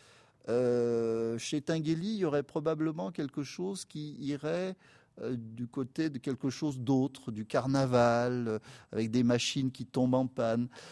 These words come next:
Donc la sculpture moderne est certainement ambiguë, parce que d'une certaine façon, elle renforce le pouvoir de l'esprit. Chez Duchamp, par exemple, hein, avec la roue de bicyclette,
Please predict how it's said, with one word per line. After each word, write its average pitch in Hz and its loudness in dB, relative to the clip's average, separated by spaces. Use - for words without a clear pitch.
Donc 202 0
la 208 4
sculpture 208 0
moderne 196 6
est 170 2
certainement 190 2
ambiguë, 160 -2
parce 143 2
que 151 0
d'une 175 -2
certaine 185 0
façon, 175 0
elle 147 2
renforce 185 -2
le 151 -2
pouvoir 135 -2
de 120 -2
l'esprit. 139 -6
Chez 120 -2
Duchamp, 131 -6
par 98 -12
exemple, 110 -14
hein, 117 -10
avec - -16
la 117 -6
roue 120 -4
de 139 -8
bicyclette, 135 -6